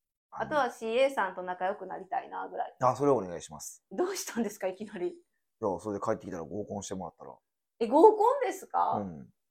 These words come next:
Speaker 2: あ、でも私普通にシーエーの友達いるんで、言ったら、あ、そんな、なんか公共の場で何を言わすんですか？
Speaker 1: いや、シーエー合コンはしたいなって話だから。
Speaker 2: <laughs> え、そんな、あの、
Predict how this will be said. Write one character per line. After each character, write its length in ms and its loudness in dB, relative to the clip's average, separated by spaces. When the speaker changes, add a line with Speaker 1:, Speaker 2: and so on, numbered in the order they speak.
Speaker 2:
あ、 100 4
で 80 6
も 140 4
私 260 2
普 160 -4
通 160 -4
に 100 0
シ 140 -6
ー 140 -2
エ 40 0
ー 20 0
の 120 -4
友 200 0
達 240 -2
い 60 -6
る 160 4
ん 60 -2
で、 100 0
言 120 6
っ 60 -4
た 120 0
ら、 280 2
あ、 80 -4
そ 160 0
ん 80 4
な、 220 6
な 120 -2
ん 40 -4
か 100 -10
公 220 2
共 180 0
の 120 0
場 120 2
で 80 0
何 260 2
を 20 2
言 120 2
わ 100 6
す 160 -4
ん 60 -2
で 80 -4
す 120 -16
か？ 60 -20
Speaker 1:
い 40 -6
や、 60 -2
シ 200 -6
ー 80 0
エ 60 2
ー 40 -2
合 160 -2
コ 100 -16
ン 40 -10
は 100 -12
し 60 -8
た 100 -6
い 20 -8
な 120 -2
っ 20 -14
て 120 -6
話 300 -6
だ 80 -12
か 80 0
ら。 120 -10
Speaker 2:
<laughs> 480 -20
え、 100 4
そ 160 -4
ん 80 -6
な、 120 -4
あ 40 0
の、 220 -6